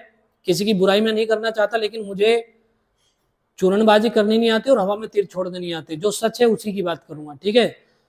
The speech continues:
वो बाकी तो मार्केट में दुनिया भर की चीजें चलती हैं, तीन महीने में आपको वर्दी भी दिलवा देंगे, लेकिन मैं कहता हूँ कि मेहनत कीजिएगा, मेहनत, बिना मेहनत के आपको वर्दी नहीं मिलेगी, ठीक है। जिस बच्चे के सपने में वर्दी यानी कि यहाँ स्टार दिखाई देते हैं,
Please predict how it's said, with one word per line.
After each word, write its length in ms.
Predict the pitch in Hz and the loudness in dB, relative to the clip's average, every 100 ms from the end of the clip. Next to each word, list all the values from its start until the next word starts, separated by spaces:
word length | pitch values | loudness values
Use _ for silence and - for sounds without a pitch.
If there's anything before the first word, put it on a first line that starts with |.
| _ _ _ _ _ 160 | _ _ _ _ _ -2
वो 140 | 180 180 - - | 0 -2 -14 -6
बाकी 260 | 160 175 190 | 2 4 6
तो 280 | 220 233 180 | 8 8 6
मार्केट 380 | 170 185 190 220 | 2 0 0 0
में 380 | 226 226 196 156 | 2 2 0 -4
दुनिया 240 | 180 214 | -2 2
भर 140 | 202 | 2
की 100 | 202 | 0
चीजें 220 | 220 220 220 | -8 -6 -4
चलती 320 | 220 202 220 | -4 -4 -4
हैं, 80 | 233 | -4
तीन 200 | 226 208 | -4 -10
महीने 260 | 202 208 | -6 -6
में 100 | 214 | -4
आपको 240 | 202 - 202 | -4 -4 -2
वर्दी 240 | 185 180 | -2 -2
भी 100 | 214 | -6
दिलवा 260 | 208 196 208 | -4 0 0
देंगे, 220 | 208 226 | 0 -4
लेकिन 240 | 226 202 208 | -4 -4 -8
मैं 140 | 208 | -8
कहता 200 | 202 214 | -8 -8
हूँ 60 | 233 | -8
कि 80 | 226 | -8
मेहनत 340 | 165 196 208 | -8 -10 -10
कीजिएगा, 420 | - 190 220 247 | -8 2 4 4
मेहनत, 300 | 220 175 196 _ _ _ | 2 -2 -8 _ _ _
बिना 260 | 165 196 233 | 2 4 6
मेहनत 320 | 214 208 208 - | 4 2 -2 2
के 60 | |
आपको 300 | 220 220 220 | 2 2 0
वर्दी 260 | 196 170 190 | -2 0 0
नहीं 180 | 170 202 | 0 2
मिलेगी, 380 | 214 220 247 247 _ _ _ - | 4 4 2 -4 _ _ _ 0
ठीक 120 | 214 | 2
है। 220 | 220 254 - - - - - | 4 2 -4 -20 -20 -20 -14
जिस 240 | 131 226 196 | 4 4 6
बच्चे 320 | 208 214 247 | 4 4 4
के 120 | 240 240 | 6 4
सपने 360 | - 196 208 | 4 0 2
में 100 | 240 220 | 2 4
वर्दी 380 | 190 196 220 | 4 2 0
यानी 180 | 202 214 | 0 -2
कि 200 | 214 247 247 _ _ _ _ _ _ _ _ _ _ _ - | 4 4 4 _ _ _ _ _ _ _ _ _ _ _ 0
यहाँ 200 | 196 247 | 6 6
स्टार 280 | - 220 233 | 8 6 8
दिखाई 280 | 208 208 226 | 6 6 6
देते 240 | 214 208 | 6 4
हैं, 180 | 208 139 | 0 -2